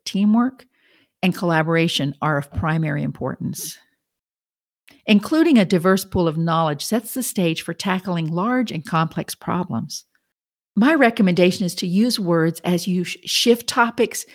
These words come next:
as you take breaks and come back to the room. Whenever you see a place that you can naturally include words that would indicate what this is about, it will affirm your desired outcome and how much it matters.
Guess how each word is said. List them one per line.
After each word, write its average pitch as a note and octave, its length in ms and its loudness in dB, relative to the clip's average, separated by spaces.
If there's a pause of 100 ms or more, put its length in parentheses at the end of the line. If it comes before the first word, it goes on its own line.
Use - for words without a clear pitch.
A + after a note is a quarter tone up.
(220)
as F3 180 -2
you F3+ 80 -4
take E3 260 -4
breaks G3 300 2
and F#3 140 0
come E3+ 180 2
back E3+ 320 0
to G#3+ 100 -6
the F3 100 -2
room. G#3+ 420 2 (460)
Whenever D4+ 360 4
you D#4 120 4
see A3 180 0
a F#3+ 60 0
place G#3 320 0
that F#3 280 -4
you B3+ 240 4
can F#3+ 380 -2
naturally A3+ 520 0
include A3+ 380 0
words E3+ 480 0 (240)
that F3 120 0
would F3 160 0
indicate G#3+ 580 0 (200)
what G#3+ 300 -2
this G#3+ 200 -2
is F#3 120 -4
about, F#3+ 540 -4 (560)
it - 80 0
will F3+ 160 2
affirm A3 440 2
your F#3 140 2
desired F3+ 640 0 (300)
outcome - 560 -6 (100)
and F3 100 -2
how F#3 220 -4
much F3+ 240 0
it G3 80 -8
matters. E3 560 -6